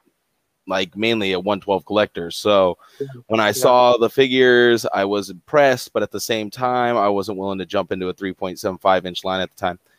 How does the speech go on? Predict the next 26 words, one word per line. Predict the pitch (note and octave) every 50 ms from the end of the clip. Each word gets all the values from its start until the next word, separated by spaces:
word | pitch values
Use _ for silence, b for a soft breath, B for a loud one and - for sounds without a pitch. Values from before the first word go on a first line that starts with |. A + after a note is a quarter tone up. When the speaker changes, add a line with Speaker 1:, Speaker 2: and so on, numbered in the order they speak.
| _ _ _ _ _ _ _ -
Speaker 1:
Um, | - A2+ A2 G#2 F#2 F2+ - _
when | G#2 G#2 A2 B2 A#2+
I | A2+ G#2+ G#2+ G#2 G#2+ G#2+ G#2 G#2 G2+ G2 F#2 _ _ _ _
found | - B2+ B2+ B2+
out | B2 A2+
that | A#2+ A2 -
you | -
guys | A#2 A2+ G2+
are | G2
gonna | A2 G#2+
be | G#2+
doing | G2+ A2 G#2+ G#2+
the | G#2 G2
Kickstarter | - C#3+ C3 - - C3 A#2 G#2+ G#3+ -
for | - F#2+
the | G#2+
six-inch | - - F3+ E3+ - F3 C#3+ B2 -
figures, | - B2 A2+ G#2+ A2+ A2 G#2+ A2 G#2+ -
um, | G#2+ F#2 G2 G#2 G#2 G2+ G2 G2 G2 G2 F2
that | G#2+ A#2 A#2 G2+ G2
really | G#2+ G#2+ G2+
caught | - - A#2 G2 F#2+
my | F#2+ F#2
attention. | F2+ - C3+ C#3 C3+ - - A2+ G#2+ G#2+ G2+
And, | F2+ F2 F#2+ F#2+ F#2+ F#2 F#2+ F#2+ F2+
um, | G2 F#2+ F#2+ F#2 F2+ F2